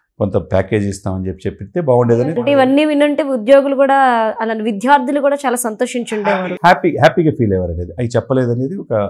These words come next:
Speaker 1: ఆ, ప్రతిపక్షాల నుంచి ఆరోపణ, ప్రజల నుంచి కూడా వస్తున్నది. ఏదేమైనా కానీ ఫస్ట్ సభ కాబట్టి అన్నీ ముందే చెప్పాల్సిన అవసరం లేదు.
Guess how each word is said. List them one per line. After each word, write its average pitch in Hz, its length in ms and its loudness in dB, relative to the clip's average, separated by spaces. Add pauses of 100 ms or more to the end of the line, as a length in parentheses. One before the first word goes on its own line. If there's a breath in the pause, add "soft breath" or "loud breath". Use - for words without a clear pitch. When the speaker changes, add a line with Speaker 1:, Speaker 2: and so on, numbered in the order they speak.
(120)
Speaker 1:
ఆ, 101 140 -6
ప్రతిపక్షాల 104 540 -6
నుంచి 107 260 -8
ఆరోపణ, 98 460 -12 (460)
ప్రజల 107 200 0
నుంచి 165 220 -2
కూడా 90 120 -6
వస్తున్నది. - 460 -14
ఏదేమైనా 175 380 2
కానీ 160 120 -2 (120)
ఫస్ట్ 131 180 -4
సభ 143 200 -4
కాబట్టి 113 340 -2
అన్నీ 120 340 -2 (340 loud breath)
ముందే 113 180 4
చెప్పాల్సిన 117 500 4
అవసరం 95 380 0
లేదు. 90 280 -6